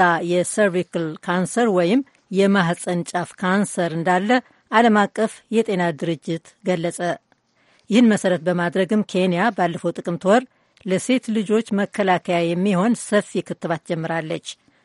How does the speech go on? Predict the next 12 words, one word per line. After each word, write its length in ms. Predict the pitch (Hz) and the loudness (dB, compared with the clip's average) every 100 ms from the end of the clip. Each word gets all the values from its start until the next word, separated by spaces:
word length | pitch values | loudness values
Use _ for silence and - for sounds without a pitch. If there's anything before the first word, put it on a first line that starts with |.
| _ - | _ -10
ክትባቱ 540 | 180 - 185 175 170 233 240 185 | -6 -2 0 0 0 -2 -2 -2
የሚከላከለው 1120 | 180 170 170 190 - 170 165 170 - 196 175 233 | -2 0 -2 -4 -4 -2 -2 -4 -4 0 0 0
ወደ 240 | 202 165 170 160 | -2 -2 0 -2
ማህፀን 560 | 160 185 180 - 170 160 - | 0 0 0 -2 -6 -6 -4
ጫፍ 240 | 170 156 - | -4 -4 -6
ካንሰር 500 | 185 175 - 170 151 | -6 -4 -4 -6 -6
ሊያመራ 460 | 151 160 160 165 160 | -4 -4 -4 -4 -4
የሚችለው 560 | 160 165 190 - 170 240 254 _ _ _ _ _ | -4 -4 -4 -2 2 2 2 _ _ _ _ _
ሂማን 360 | 226 226 208 262 - _ _ | 4 6 6 4 -2 _ _
ፓፒሎማ 480 | 214 208 220 196 190 180 | 0 2 2 2 2 2
ቫይረስ 480 | 180 180 165 156 - | 4 4 2 -4 -6
የተባለውን 680 | 170 180 175 170 170 226 | -4 0 0 2 0 2